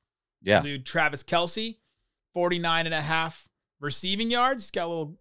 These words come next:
Speaker 2: got a little goblin next to him too. And then I'll do Patrick Mahomes, point five passing yards. You think he's gonna get at least one yard? Do you think Patrick Mahomes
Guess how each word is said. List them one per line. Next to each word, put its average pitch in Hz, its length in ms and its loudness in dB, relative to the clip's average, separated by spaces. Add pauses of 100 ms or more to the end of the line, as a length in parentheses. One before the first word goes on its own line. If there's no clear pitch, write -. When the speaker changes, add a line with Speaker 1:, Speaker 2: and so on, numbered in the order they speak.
Speaker 2:
got 196 120 -6
a - 20 -4
little 175 160 -4
goblin 151 360 -4
next 151 200 -6
to 160 60 -6
him 151 100 -6
too. 196 320 0 (320)
And 156 120 4
then 160 120 4
I'll 156 100 4
do 175 120 0
Patrick 180 340 2
Mahomes, 170 360 0
point 247 280 0
five 190 420 2
passing 160 400 2
yards. 107 400 -4
You 147 80 -10
think 175 100 -4
he's 175 120 -4
gonna 185 140 2
get 175 120 4
at 156 60 2
least 160 180 0
one 151 220 2
yard? 156 380 4
Do 143 60 -14
you 135 40 -6
think 139 160 -6
Patrick 139 280 -4
Mahomes 139 320 0